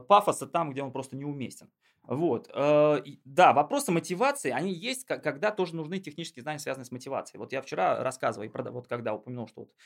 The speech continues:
Юрий там <laughs> знаменитая личность, э, вот, там как раз этот вопрос. А как, э, можно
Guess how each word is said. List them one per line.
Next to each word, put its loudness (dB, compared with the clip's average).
Юрий 6
там 2
<laughs> -
знаменитая 8
личность, 0
э, 8
вот, 2
там 8
как 4
раз 6
этот 0
вопрос. 4
А 2
как, 4
э, 2
можно 2